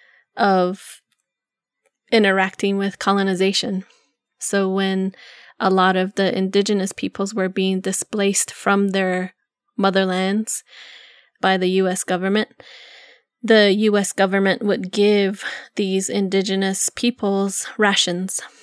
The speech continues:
And the rations were flour, baking powder, and lard, I think. And so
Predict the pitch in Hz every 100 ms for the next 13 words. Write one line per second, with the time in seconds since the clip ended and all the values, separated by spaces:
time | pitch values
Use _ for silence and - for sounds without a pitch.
0 | _ _ _ _ _ _ _ - 202 190
1 | 190 208 214 - 208 196 190 190 190 185
2 | 196 196 - _ _ _ - - 196 185
3 | 190 196 196 _ _ _ _ _ - 185
4 | - 196 - 180 175 185 - _ _ _
5 | _ _ _ - 196 185 180 180 185 -
6 | _ 226 180 170 185 - - 220 - 214
7 | - - _ _ - - - _ - 196
8 | 190 208 196 185 180